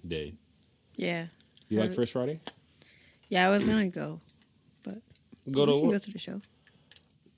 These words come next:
Speaker 1: Wait, what First Friday thing was you going to?
Speaker 2: I don't know. Someone wanted to go, and I was like, "Yeah."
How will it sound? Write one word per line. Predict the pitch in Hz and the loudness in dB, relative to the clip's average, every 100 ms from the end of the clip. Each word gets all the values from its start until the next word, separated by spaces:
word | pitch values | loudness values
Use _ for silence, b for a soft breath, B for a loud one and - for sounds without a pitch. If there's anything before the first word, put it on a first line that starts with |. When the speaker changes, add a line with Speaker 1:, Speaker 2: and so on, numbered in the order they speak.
| _ | _
Speaker 1:
Wait, | 120 139 | 2 6
what | 123 131 | 6 4
First | 170 160 | 0 0
Friday | 170 170 | 0 -2
thing | 175 175 | -2 -2
was | 180 | 0
you | 160 | 0
going | 87 | -2
to? | 98 92 - _ _ _ _ _ _ _ _ _ _ _ _ _ _ _ - | -4 -8 -10 _ _ _ _ _ _ _ _ _ _ _ _ _ _ _ 0
Speaker 2:
I | 202 | 4
don't | 240 | 6
know. | 233 156 147 | 6 2 -4
Someone | - - 190 190 | -10 -6 -4 -2
wanted | 180 180 | -2 -4
to | 160 | -4
go, | 160 156 | -4 -6
and | 156 | -8
I | 165 | -10
was | 175 | -8
like, | 175 | -6
"Yeah." | 240 | -6